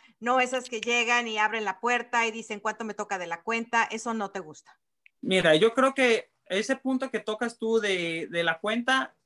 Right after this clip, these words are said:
Speaker 2: se siente bonito cuando una mujer te lo dice, "Oye, ahora me toca a mí pagar la cuenta", ¿no?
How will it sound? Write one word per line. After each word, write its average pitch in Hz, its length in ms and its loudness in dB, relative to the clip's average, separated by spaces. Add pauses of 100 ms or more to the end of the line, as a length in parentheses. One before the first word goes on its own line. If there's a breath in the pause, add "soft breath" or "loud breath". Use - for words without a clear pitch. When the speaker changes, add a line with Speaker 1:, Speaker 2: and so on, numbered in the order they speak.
(220)
Speaker 2:
se 196 200 -4
siente 247 280 2
bonito 240 380 -2
cuando 208 180 -2
una 214 80 -2
mujer 196 280 -2
te 220 100 -4
lo 190 80 -2
dice, 196 340 -2
"Oye, 202 320 0
ahora 175 200 0
me 175 120 -6
toca 175 220 -4
a 180 40 -6
mí 170 80 -4
pagar 165 240 2
la 170 140 0
cuenta", 170 320 -2
¿no? 156 200 -6